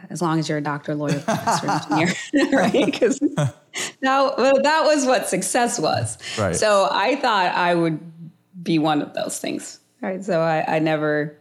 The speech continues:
Speaker 1: I never doubted that, okay, the path is for me to go to school and then to graduate school
Speaker 2: Right.
Speaker 1: and then get one of those,
Speaker 2: So
Speaker 1: go on
Speaker 2: as
Speaker 1: one of
Speaker 2: you
Speaker 1: those
Speaker 2: made
Speaker 1: four paths.
Speaker 2: the transition from being a lawyer to real estate,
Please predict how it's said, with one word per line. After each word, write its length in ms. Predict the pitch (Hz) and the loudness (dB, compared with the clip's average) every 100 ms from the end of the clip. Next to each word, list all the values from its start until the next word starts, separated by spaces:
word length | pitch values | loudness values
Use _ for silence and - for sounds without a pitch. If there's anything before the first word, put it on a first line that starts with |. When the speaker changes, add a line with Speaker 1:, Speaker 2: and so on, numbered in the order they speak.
| _ - | _ -4
Speaker 1:
I 80 | 160 | 0
never 380 | 156 147 175 | 0 0 -2
doubted 640 | 160 156 147 147 143 147 165 | -2 -2 0 0 0 -2 -4
that, 280 | - - - | -6 -6 -4
okay, 340 | 175 196 170 | -4 -2 -4
the 120 | 147 | -4
path 420 | 156 - 147 165 - | -6 -4 -4 -6 -8
is 140 | 156 | -6
for 100 | 165 | -4
me 200 | 147 147 | -2 0
to 80 | 143 | -2
go 180 | 143 151 | -2 -2
to 100 | 185 | -2
school 540 | - 175 156 147 147 - | 0 2 2 2 0 -2
and 120 | 151 | -2
then 100 | 151 | -2
to 60 | |
graduate 460 | 160 165 151 156 147 | 0 0 0 -2 -4
school 460 | - 151 147 - - | -4 -2 -2 -2 -2
Speaker 2:
Right. 100 | 104 | -2
Speaker 1:
and 80 | 92 | -2
then 280 | 87 87 - _ _ _ - | -2 -4 -8 _ _ _ -4
get 220 | 160 - | -2 0
one 180 | 156 151 | 2 2
of 120 | 147 | 2
those, 340 | 147 170 143 - | 0 0 -2 -2
Speaker 2:
So 340 | 151 135 127 | 0 4 4
Speaker 1:
go 140 | 123 | 2
on 140 | 147 139 | 2 2
Speaker 2:
as 100 | 147 | 2
Speaker 1:
one 100 | 175 | 4
of 60 | 170 | 4
Speaker 2:
you 60 | |
Speaker 1:
those 160 | 170 139 | 4 2
Speaker 2:
made 60 | 123 | 0
Speaker 1:
four 120 | - | -2
paths. 540 | - 147 - - - | 0 -4 -4 -10 -14
Speaker 2:
the 140 | - 120 | -4 -2
transition 920 | - 127 127 110 117 127 - 117 107 | 0 2 2 2 0 0 2 2 2
from 720 | 98 107 101 101 101 98 92 - _ _ _ _ | 0 0 2 2 2 2 0 -6 _ _ _ _
being 200 | - 110 101 | -2 0 2
a 60 | 98 | 2
lawyer 460 | 101 107 107 104 | 2 2 2 2
to 760 | 101 - 104 101 95 95 92 85 | 0 0 0 2 2 2 0 -2
real 260 | 101 104 113 | -2 2 2
estate, 440 | 107 - 90 85 | 0 -2 -2 -2